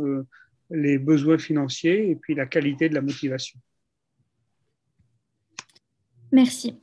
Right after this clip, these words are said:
Speaker 2: Euh, concernant les lettres de recommandation des professeurs ou du proviseur, faut-il qu'elles soient manuscrites ?
Speaker 1: Je n'ai, j'ai pas entendu le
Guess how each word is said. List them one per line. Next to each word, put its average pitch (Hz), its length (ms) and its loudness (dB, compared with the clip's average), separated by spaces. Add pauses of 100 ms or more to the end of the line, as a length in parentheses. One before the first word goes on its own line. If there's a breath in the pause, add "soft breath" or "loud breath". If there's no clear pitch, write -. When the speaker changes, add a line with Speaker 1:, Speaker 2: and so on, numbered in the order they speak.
(140)
Speaker 2:
Euh, 254 160 8
concernant 311 380 0
les 339 100 4
lettres 277 320 0
de 254 100 0
recommandation 285 680 0
des 277 120 2
professeurs 277 560 -4
ou 277 40 -4
du 226 120 -4
proviseur, 277 480 -6
faut-il 277 280 -8
qu'elles 247 180 -2
soient 254 160 -2
manuscrites ? 254 800 -2 (2250)
Speaker 1:
Je 151 80 -8
n'ai, 170 260 2 (140)
j'ai 180 180 4
pas 208 140 0
entendu 220 720 0
le 208 520 -2